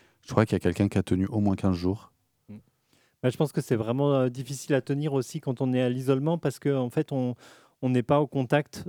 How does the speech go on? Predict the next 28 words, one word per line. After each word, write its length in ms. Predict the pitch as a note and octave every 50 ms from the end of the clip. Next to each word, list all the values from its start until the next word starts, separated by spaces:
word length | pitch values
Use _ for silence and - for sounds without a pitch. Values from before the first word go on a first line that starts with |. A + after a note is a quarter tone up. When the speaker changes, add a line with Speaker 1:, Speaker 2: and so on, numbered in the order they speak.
| - -
Speaker 2:
euh, 260 | C#3 B2 B2 A#2+ B2 -
avec 280 | C3 B2 A#2+ C3 B2
des 140 | A2+ C3 B2
gens 140 | A#2 C#3+ D3
qui 120 | - - A#2+
pourraient 240 | - - B2+ B2+
être 140 | B2+ - -
en 60 | C3
soutien. 500 | A2+ - - B2+ - - - D3 D#3 D#3+ - _ _ _ _ _ _ _ -
Et, 600 | B2 A#2+ A#2+ A#2+ A#2+ A#2+ A#2 A#2 A#2+ A#2+ A#2 A#2 A#2
bah, 280 | A2 A#2 A2 A#2+ B2 A2+
du 140 | A2 B2+
coup, 120 | - - _ -
quand 200 | - C3+ B2 -
on 80 | C3+ B2+
est 120 | B2+ B2
juste 260 | A#2+ B2 D3+ - -
enfermé 380 | D#3 C#3 - C#3 C3 C#3+ D3 C#3+
entre 280 | C3+ B2+ A#2 - -
quatre 280 | B2 - C#3+ C3 - -
murs 240 | D3 D#3+ E3+ D3 C#3
et 120 | A#2+ A#2
qu'on 180 | G#2+ - - A#2+
n'a 340 | A#2+ A#2 A#2 A2+ A2+ A2+ G#2
pas 140 | - C#3+
le 60 | C#3+ C3
sentiment 540 | - - C#3 A#2+ - - C#3 C3+ C#3+ D3
que, 560 | C#3 - C#3 B2 A#2 A#2 A2+ A2+ A2+ A2 A2